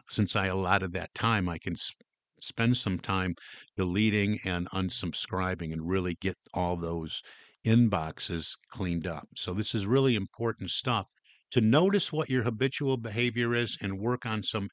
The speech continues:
actions for change. Develop a strategy to overcome this stuff. So you really gotta examine what types of activities are you focused on.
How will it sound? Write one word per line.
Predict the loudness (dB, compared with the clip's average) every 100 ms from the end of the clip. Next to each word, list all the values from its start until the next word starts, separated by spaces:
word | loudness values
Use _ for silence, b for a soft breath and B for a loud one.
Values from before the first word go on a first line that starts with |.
| -4
actions | -2 -2 -4 -4 -4 -4 -8 B B _
for | -4 -4
change. | -2 -2 -4 -4 -10 -12 B -6
Develop | -4 -2 0 -2 -2
a |
strategy | -6 -6 -2 4 6 4 2 -2 -4
to | -6 -2
overcome | -2 -2 -8 -8 -4 0 0
this | -2 -6
stuff. | -6 -6 -8 -12 -20 _ _ _ _ _ _ _
So | -4 0 0 -2 _ _ _ _ _ _ 0
you | 2
really | 4 4 4
gotta | 2 0 0
examine | -2 2 4 6 4 0
what | -4 2 2 2 _ 0
types | 2 2 0 0
of | 0
activities | 2 0 0 0 0 2 0 0 0
are | 2 4
you | 2 2
focused | 0 0 -2 0 -2 -2 -4
on. | -6 -8